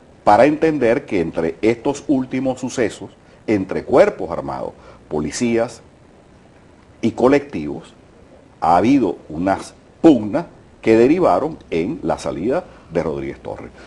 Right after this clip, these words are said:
Eh, no, no se necesita, eh, hilar muy fino para saber que el contexto en el cual sale Rodríguez Torres es un contexto de pugnas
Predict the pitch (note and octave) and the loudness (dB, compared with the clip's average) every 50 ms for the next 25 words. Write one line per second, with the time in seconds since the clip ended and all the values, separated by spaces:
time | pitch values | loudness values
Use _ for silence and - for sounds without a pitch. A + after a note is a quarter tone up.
0 | - - - - A1 B1 - D2 D2 D2+ - - F2 D2+ D#2 - A2 G2+ G#2+ A2+ | -20 -20 -16 -16 -14 -12 -10 -8 -6 -6 -6 -6 -6 -6 -4 -2 -2 0 0 0
1 | F#2+ E2+ D2+ - F#2 F2+ - - G#2+ G#2 G2 E2+ D2+ C#2 - - - - - - | -2 -4 -6 -6 -8 -6 0 2 4 4 4 4 2 -2 -6 -12 -20 -20 -20 -20
2 | - - - - - B1+ - - - - - B1+ A#1 G#1+ - - - G2 F2+ F2 | -18 -16 -14 -12 -12 -10 -10 -10 -10 -10 -10 -10 -10 -10 -10 -10 -8 -6 0 4
3 | F#2+ G#2+ - B2 B2 C3 B2+ B2+ B2 - - A2 D2+ D2+ E2 G#2 C#3+ - - - | 6 6 6 6 4 2 0 0 -2 -4 -6 -6 -6 -4 -4 -6 -6 -8 -12 -20
4 | - - - - D#2 E2 - - - C2+ D2 E2 G2+ G2+ - A2 G#2+ A#2 - - | -20 -8 -4 -2 -2 -2 -2 -4 -4 -2 -2 -2 -2 -2 -2 -2 -2 -2 -4 -8
5 | - - - - A2+ F#2 F2 - - E2+ E2+ D#2+ - - C#3+ D#3 D3 - - - | -16 -18 -6 -2 0 0 0 0 -2 -4 -4 -2 0 2 2 2 2 0 -6 -10
6 | D#2+ C#2+ C#2 - - - E2 F#2+ G2 - - F#2+ G2+ G#2+ A2 A#2+ A2+ G#2+ G#2+ G#2+ | -8 -8 -10 -8 -4 -2 -2 -2 -2 -2 -4 -2 -2 -2 -4 -4 -4 -4 -4 -4
7 | A2+ B2 - - C#3 G#2+ G2+ G#2+ C3+ - - - - - - E2 F2+ G2 - - | -6 -6 -4 -2 -2 -2 0 -2 -4 -6 -10 -18 -18 -10 -6 -6 -6 -4 -4 -4
8 | A#2 A#2 A#2 - - G2 F2+ - - - C3 - - - - D2 C#2+ - - - | -4 -4 -4 -2 -2 -2 -2 -4 -8 -12 -12 -12 -10 -8 -6 -6 -6 -8 -10 -14
9 | - - D3+ F3 D#3+ C#3 D3 D3+ D3 D#3+ D#3+ | -2 2 4 4 4 4 0 -4 -6 -6 -8